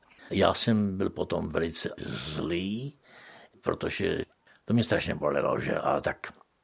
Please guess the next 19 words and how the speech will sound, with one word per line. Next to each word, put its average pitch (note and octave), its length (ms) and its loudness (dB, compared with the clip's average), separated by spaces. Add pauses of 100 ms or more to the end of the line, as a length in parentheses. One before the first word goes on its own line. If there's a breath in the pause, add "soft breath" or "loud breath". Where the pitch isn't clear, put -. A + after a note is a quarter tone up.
(120)
já D#2+ 320 0
jsem G2 200 0
hned F#2 380 0 (440 soft breath)
s - 160 -6
tím G2 180 4
macounem E2+ 800 4 (440 loud breath)
jsem G2 260 2
šel, E2+ 420 2
eh, - 380 0 (520 soft breath)
do A2+ 80 10
všech A#2 280 6
novin G#2+ 420 2 (480 soft breath)
a - 100 4
přinesl - 480 2
jsem A2 220 4
prohlášení, G#2+ 920 4 (320 loud breath)
že - 260 -4
žádáme, G#2+ 720 4
aby F2 580 0